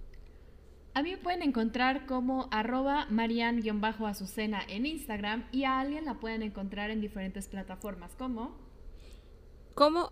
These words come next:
Speaker 2: A de Alien. Bueno, si van a Instagram específicamente, pues como arroba A guion bajo de Alien. Y en otros lugares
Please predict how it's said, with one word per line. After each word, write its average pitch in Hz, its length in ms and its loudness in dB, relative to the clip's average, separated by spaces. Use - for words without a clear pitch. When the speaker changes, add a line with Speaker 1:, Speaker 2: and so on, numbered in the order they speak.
Speaker 2:
A 226 140 8
de 214 140 8
Alien. 147 380 -2
Bueno, 208 280 4
si - 120 0
van 240 180 4
a 277 40 4
Instagram 269 520 2
específicamente, 240 800 0
pues 196 240 2
como 190 340 0
arroba 202 420 4
A 214 240 0
guion 190 220 4
bajo 196 340 0
de 185 220 4
Alien. 123 320 -6
Y 202 120 6
en 196 100 4
otros 202 220 -4
lugares 269 480 2